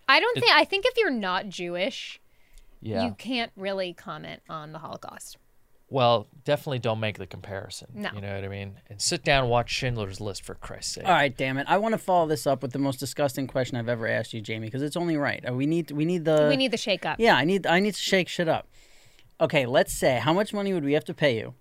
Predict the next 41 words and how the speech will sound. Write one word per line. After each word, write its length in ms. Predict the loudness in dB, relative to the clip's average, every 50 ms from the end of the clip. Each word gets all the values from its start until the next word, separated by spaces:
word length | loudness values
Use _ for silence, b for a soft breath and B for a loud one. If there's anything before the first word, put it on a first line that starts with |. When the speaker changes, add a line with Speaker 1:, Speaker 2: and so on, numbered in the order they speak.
| _ _ _ _ _ _ _ _ _ _ -2
Speaker 3:
We 140 | 0 0 2
put 200 | 2 0 -2 -2
three 400 | -2 -4 -2 0 0 2 0 0
cups 560 | 0 2 4 4 4 2 -2 -12 -16 -16 -20 _ _ _ _
in 140 | -6 -4 -2
front 220 | 0 0 0 2 0
of 100 | -2 -6
you, 160 | -8 -12 -14 -14 -10 -4
right? 340 | 0 2 4 4 2 0 _ _ _ _ _ _ _ _ _ _ _ _ _ _ _ _ _
One 240 | 0 2 4 4 4
of 60 | 4
them 120 | 2 2 4
has 460 | 4 4 4 4 2 2 -2 -6 -12 _ _ _ _ _ -20 -20 _ _ _
my 280 | -4 -2 2 2 2 2
jizz. 460 | 2 2 2 2 2 0 -2 -6 -14 _ _ _ _ _ -8 -2 2
One 160 | 2 4 4
of 60 | 4
them 180 | 2 2 2 2
has 360 | 2 4 4 4 2 -2 -8
Speaker 2:
<laughs> 20 | -14
Speaker 3:
Kasim's 720 | -10 0 6 8 8 8 8 6 2 2 2 2 2 2
jizz. 160 | 4 8 10
Speaker 2:
This 360 | 10 10 10 8 6 6 8
is 180 | 6 6 6 6
the, 140 | 4 4 4 2 -6 -18 B B B B B B B
this 160 | 0 0 2
is 80 | 4 6
the 120 | 6 6
follow-up? 600 | 8 10 10 10 10 10 10 10 8 8 8 6 B B
Speaker 3:
The 260 | B -4 -2 0 4 8
Speaker 2:
All 80 | 8
Speaker 3:
other 160 | 10 12 10
Speaker 2:
right. 100 | 10 10
Speaker 3:
one 240 | 8 6 4 2 2
has, 360 | 2 2 4 4 4 2 0 0
we 160 | 0 0 4
go 180 | 4 6 6 6
down 340 | 4 2 2 2 0 -2
to 140 | -2 -2 -2
Venice 340 | 0 2 2 2 2 0 -2
Pier 480 | -2 -2 0 2 2 2 0 -2 -4